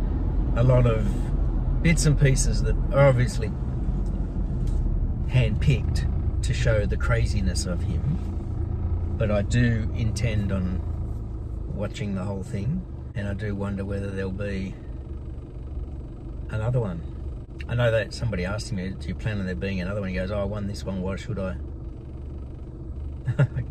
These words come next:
He was walking out there delusional and saying he won it. Some of the crazy crap he was saying.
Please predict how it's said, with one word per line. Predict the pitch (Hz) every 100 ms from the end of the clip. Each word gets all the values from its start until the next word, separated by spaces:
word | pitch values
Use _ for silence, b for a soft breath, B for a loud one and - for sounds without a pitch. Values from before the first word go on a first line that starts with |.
| B B B B -
He | 143 143 135
was | 123 104
walking | 107 - 107
out | 98 98
there | 98
delusional | 95 98 101 104 101 101 92
and | 92
saying | - 98 92
he | 107
won | 92 87
it. | 82 - - - - - - - -
Some | 87 -
of | -
the | -
crazy | - - 85 92 117 123 127 123
crap | - 113 107
he | - -
was | -
saying. | - 92 -